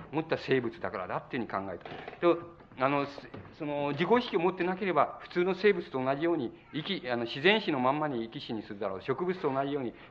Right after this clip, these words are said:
動物と同じように生き死にするだろう。だけど、人間は、その、どう、なぜか知らないけど、自己意識を持った生物。だから、自己意識の部分だけが、あの、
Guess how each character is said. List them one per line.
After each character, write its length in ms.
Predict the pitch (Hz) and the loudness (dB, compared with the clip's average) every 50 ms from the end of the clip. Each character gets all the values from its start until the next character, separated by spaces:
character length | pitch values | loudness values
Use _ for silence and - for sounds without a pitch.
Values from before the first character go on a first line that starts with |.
| - | 2
動 120 | 127 139 151 | 2 2 2
物 140 | 156 - | 2 -2
と 80 | - 151 | -4 -2
同 120 | 151 156 | -2 0
じ 80 | 160 165 | 0 0
よ 40 | 165 | 0
う 40 | 139 | 0
に 80 | 117 | -2
生 100 | - - | -6 -8
き 40 | - | -10
死 80 | - 131 | -6 -6
に 80 | 120 113 | -6 -6
す 80 | - | -8
る 80 | 107 101 | -10 -6
だ 80 | 104 | -6
ろ 60 | 98 98 | -4 2
う。 20 | |
だ 100 | 147 170 | 2 4
け 80 | 175 175 | 4 4
ど、 160 | 170 156 143 - - - - | 4 2 2 0 -4 -12 -4
人 160 | 139 156 170 | -2 2 4
間 400 | 180 185 190 185 175 143 143 160 | 4 4 2 2 -2 -4 0 2
は、 80 | 170 165 165 - - - - - - | 2 2 0 -4 -14 -18 -16 -10 -6
そ 60 | 151 | -4
の、 200 | 143 135 127 117 | -4 -4 -4 -4
ど 180 | 120 156 175 156 | -2 -2 0 2
う、 40 | |
な 140 | 147 165 185 | 4 2 2
ぜ 80 | 190 175 | 2 2
か 80 | 160 | -2
知 100 | 143 - | -2 -2
ら 80 | 143 143 | -2 0
な 80 | 151 160 | 0 -2
い 60 | 151 | -2
け 80 | 160 | -2
ど、 80 | 131 113 | -4 -4
自 160 | 107 117 127 | -4 -6 -4
己 20 | - 185 190 | 4 4 4
意 40 | 214 | 4
識 180 | 202 - - 160 | 4 -2 -2 -2
を 20 | 139 | -2
持 120 | 131 127 | -2 -4
っ 40 | - | -4
た 100 | - 117 | -6 -6
生 180 | - - 123 | -4 -2 -4
物。 300 | 120 110 - - 110 101 - - - - | -4 -4 -6 -8 -8 -8 -10 -14 -8 -2
だ 80 | 135 147 | 2 8
か 60 | 156 | 10
ら、 380 | 147 131 - - - - - - | 10 8 8 6 -6 -8 -10 -8
自 120 | 123 147 151 | -6 -4 4
己 20 | 208 226 247 | 6 6 6
意 40 | 254 | 6
識 180 | 247 - 196 175 | 2 -2 0 0
の 80 | 165 | 0
部 120 | 143 147 147 | 0 0 0
分 180 | 156 160 151 | 0 0 2
だ 100 | 139 131 | 2 2
け 100 | - 180 | 2 4
が、 200 | 156 147 123 - - - - - - - - - | 4 4 4 4 2 -12 -14 -18 -20 -20 -10 -2
あ 100 | 110 120 | 0 0
の、 100 | 123 123 | 0 0